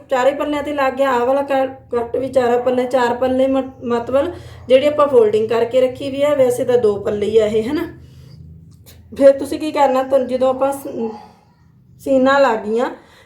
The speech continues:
ਜਿਹੜਾ ਆਹ ਵਾਲਾ ਕੱਟ ਹੁੰਦਾ, ਇੱਥੇ ਉੱਪਰ ਸੀਨ ਲੱਗ ਜਾਂਦੀ ਹੁੰਦੀ ਹੈ ਨਾ, ਸੀਨ ਲੱਗਣ ਤੋਂ ਬਾਅਦ ਆਹ ਵਾਲੇ ਕੱਟ ਤੋਂ ਰੱਖਦੇ ਹੋਏ ਇੱਥੋਂ ਇੰਨੀ ਫੋਲਡਿੰਗ ਕਰ ਦੇਣੀ ਹੁੰਦੀ ਆ। ਆਹ ਦੇਖੋ ਜੀ, ਇੰਨੀ ਸੋਹਣੀ ਫੱਟੇ ਦੀ ਫੋਲਡਿੰਗ ਬਣ ਕੇ ਫਿਨਿਸ਼ਿੰਗ ਦੇ ਨਾਲ ਫੱਟਾ ਤਿਆਰ ਹੋਊਗਾ।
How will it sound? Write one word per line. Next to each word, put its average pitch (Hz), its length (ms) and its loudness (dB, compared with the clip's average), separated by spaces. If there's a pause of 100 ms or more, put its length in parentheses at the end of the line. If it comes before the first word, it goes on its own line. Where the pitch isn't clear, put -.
(120)
ਜਿਹੜਾ 247 360 4
ਆਹ 269 200 4
ਵਾਲਾ 311 200 0
ਕੱਟ 254 320 -2
ਹੁੰਦਾ, 240 400 -2 (320)
ਇੱਥੇ 269 320 -4
ਉੱਪਰ 285 260 0
ਸੀਨ 254 240 2
ਲੱਗ 254 180 4
ਜਾਂਦੀ 277 280 -2
ਹੁੰਦੀ 294 140 -2
ਹੈ 302 60 0
ਨਾ, 349 80 0 (380)
ਸੀਨ 285 240 0
ਲੱਗਣ 285 260 2
ਤੋਂ 285 100 0
ਬਾਅਦ 285 200 4
ਆਹ 277 260 2
ਵਾਲੇ 302 180 2
ਕੱਟ 269 240 -2
ਤੋਂ 262 160 2
ਰੱਖਦੇ 220 320 0
ਹੋਏ 202 180 0
ਇੱਥੋਂ 196 280 -6 (680)
ਇੰਨੀ 254 300 2
ਫੋਲਡਿੰਗ 233 460 2
ਕਰ 208 200 -2
ਦੇਣੀ 208 240 -2
ਹੁੰਦੀ 240 260 -4
ਆ। 277 100 0 (420)
ਆਹ 226 100 -8
ਦੇਖੋ 202 320 -6
ਜੀ, - 140 -20 (960)
ਇੰਨੀ 254 340 2
ਸੋਹਣੀ 269 320 2
ਫੱਟੇ 277 360 -2
ਦੀ 294 100 -2
ਫੋਲਡਿੰਗ 226 460 2
ਬਣ 214 260 0
ਕੇ 226 200 -2
ਫਿਨਿਸ਼ਿੰਗ 262 460 -2
ਦੇ 269 160 0
ਨਾਲ 214 260 2
ਫੱਟਾ 269 360 -2
ਤਿਆਰ 226 260 0
ਹੋਊਗਾ। 202 400 0